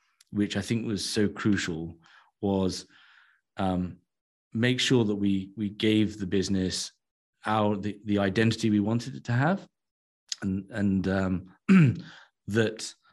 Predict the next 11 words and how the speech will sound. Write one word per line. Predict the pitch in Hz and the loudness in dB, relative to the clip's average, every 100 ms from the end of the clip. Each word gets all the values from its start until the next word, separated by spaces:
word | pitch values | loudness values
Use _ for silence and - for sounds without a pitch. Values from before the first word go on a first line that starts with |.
| _ _ _ _ | _ _ _ _
you | - | 0
know, | 104 | 2
we, | 98 110 | 4 2
and | 113 | 2
we | 107 | 2
just | 104 113 | 0 -2
spent | - 117 107 - | -2 -4 -4 -4
a | |
lot | 113 117 127 | 0 2 2
of | 127 | 0
time | - 117 95 80 71 80 | -2 -2 -2 -4 -10 -14